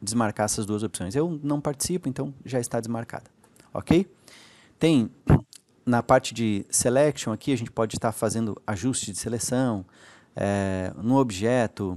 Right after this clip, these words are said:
ó, ele vai trocando e aí vai te dizer o que que pode ser feito. Olha só, as configurações que tem aqui, ó. É, default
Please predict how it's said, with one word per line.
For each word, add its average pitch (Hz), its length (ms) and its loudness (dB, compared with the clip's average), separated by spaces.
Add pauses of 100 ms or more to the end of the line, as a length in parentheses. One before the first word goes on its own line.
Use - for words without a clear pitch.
(140)
ó, - 80 -2
ele 98 120 -2
vai 107 160 0
trocando 123 440 -4
e 110 40 2
aí 107 60 -2
vai 107 120 -2
te - 140 -8
dizer 110 280 -4 (240)
o - 80 -20
que - 140 -4
que - 80 -18
pode 104 240 -2
ser - 80 -2
feito. 117 380 -4 (360)
Olha 156 160 2
só, 113 280 2
as 117 160 -2
configurações 127 680 -2
que 135 140 -6
tem 123 160 -2
aqui, 110 180 -4
ó. 87 100 -4 (540)
É, 95 480 -2 (720)
default 165 560 2